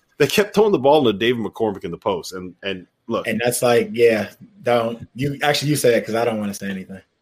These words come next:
Speaker 2: That's not my
Speaker 1: That's
Speaker 2: spot.
Speaker 1: the, that's,
Speaker 2: <laughs>
Speaker 1: that's, that's the shot that Texas Tech wants. Let's just put it.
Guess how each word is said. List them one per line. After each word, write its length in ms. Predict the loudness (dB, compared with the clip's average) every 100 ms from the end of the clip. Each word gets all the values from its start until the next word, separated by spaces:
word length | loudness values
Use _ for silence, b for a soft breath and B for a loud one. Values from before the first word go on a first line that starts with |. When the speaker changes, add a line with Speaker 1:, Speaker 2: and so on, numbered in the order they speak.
| _ _
Speaker 2:
That's 120 | -8
not 120 | -4
my 100 | -2
Speaker 1:
That's 240 | 2 2 2
Speaker 2:
spot. 140 | -2 -8 B B
Speaker 1:
the, 60 | B 2 4
that's, 580 | 6 4 0 2 0 2
Speaker 2:
<laughs> 20 |
Speaker 1:
that's, 320 | 2 2 2 -4 -4 -2
that's 280 | 0 0 0
the 100 | 0
shot 400 | 2 4 4 2
that 160 | -4 -2
Texas 340 | -2 -2 -6
Tech 240 | -4 -4
wants. 320 | -6 -12 -12 -10
Let's 140 | 0
just 180 | 0 0
put 140 | 0
it. 180 | 0 -2